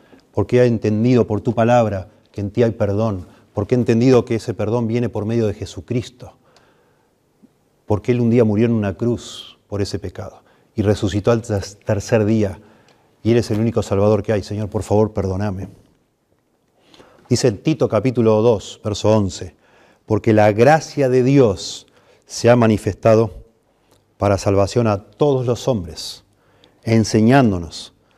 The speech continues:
que renunciando a la impiedad y a los deseos mundanos, vivamos en este siglo sobria, justa y piadosamente, aguardando la esperanza bienaventurada y la manifestación gloriosa de nuestro gran Dios y Salvador Jesucristo,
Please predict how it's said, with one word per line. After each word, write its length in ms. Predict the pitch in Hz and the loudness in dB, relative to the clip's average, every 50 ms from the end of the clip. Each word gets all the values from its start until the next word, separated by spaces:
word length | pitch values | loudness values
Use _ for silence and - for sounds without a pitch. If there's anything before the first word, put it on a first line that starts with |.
| _ _ _ _ _ _ - | _ _ _ _ _ _ -2
que 120 | - 107 | 2 2
renunciando 520 | 104 104 104 104 104 95 - 143 139 139 123 | 4 4 4 2 0 2 4 4 4 6 6
a 40 | 113 | 4
la 80 | 113 | 4
impiedad 380 | 110 104 - 110 117 131 135 131 | 4 2 4 4 6 6 6 4
y 80 | 120 | 2
a 60 | 113 107 | 0 -2
los 120 | 101 95 | -2 -4
deseos 320 | 104 101 - - 143 127 | -6 -6 -2 -2 -2 0
mundanos, 760 | 110 110 110 107 107 127 127 113 101 92 - - - - _ _ _ _ _ _ _ _ _ _ _ _ _ _ _ _ _ _ | 0 0 0 2 4 4 4 4 2 0 -4 -8 -12 -14 _ _ _ _ _ _ _ _ _ _ _ _ _ _ _ _ _ _
vivamos 400 | - 95 101 117 127 127 113 - | 0 2 4 6 6 6 4 2
en 60 | 117 117 | 0 0
este 200 | 110 - 117 101 | 0 0 -2 -2
siglo 300 | - 127 120 113 110 98 | 0 0 2 2 2 2
sobria, 420 | - - 143 143 139 127 120 110 | 2 2 4 4 4 4 2 0
justa 380 | 104 - - 143 - - - 113 | -2 -4 -6 -6 -4 -4 -4 -4
y 60 | 107 | -2
piadosamente, 840 | - 110 107 120 127 - 120 110 123 120 101 82 - - 85 - - - _ _ _ _ _ _ _ _ _ _ | -2 -2 0 0 0 0 0 0 2 2 0 0 -4 -10 -14 -16 -20 -20 _ _ _ _ _ _ _ _ _ _
aguardando 500 | - 101 101 101 104 110 120 127 123 113 | -2 2 4 4 6 6 6 6 6 6
la 80 | 107 104 | 4 4
esperanza 640 | 98 - - - 104 107 123 135 135 123 - - 113 | 2 0 -2 0 2 4 4 4 4 2 0 0 2
bienaventurada 760 | 110 107 104 101 101 98 92 98 110 113 117 113 113 110 - - _ _ _ _ _ _ | 2 2 2 2 0 0 0 2 2 2 4 2 0 -2 -6 -16 _ _ _ _ _ _
y 100 | - 113 | -4 0
la 100 | 107 107 | 0 2
manifestación 640 | 101 101 101 95 - 104 95 - 104 - - 123 117 107 | 2 2 0 0 -2 -4 -4 -4 -4 0 0 2 2 4
gloriosa 460 | 101 104 101 104 117 120 113 - 110 | 4 4 4 6 4 4 2 0 -2
de 60 | 101 | -2
nuestro 220 | 98 95 - 104 | -2 -4 -4 -2
gran 160 | 101 107 110 107 | 0 0 2 2
Dios 220 | 107 110 - - | 0 0 -2 -4
y 40 | 95 | -8
Salvador 480 | - - 104 95 95 101 104 113 110 | -8 -8 -6 -2 0 2 2 2 0
Jesucristo, 720 | 107 - 101 - 104 95 - 117 113 - - - 92 87 | -2 -6 -10 -10 -8 -4 -4 -4 -4 -4 -8 -18 -20 -20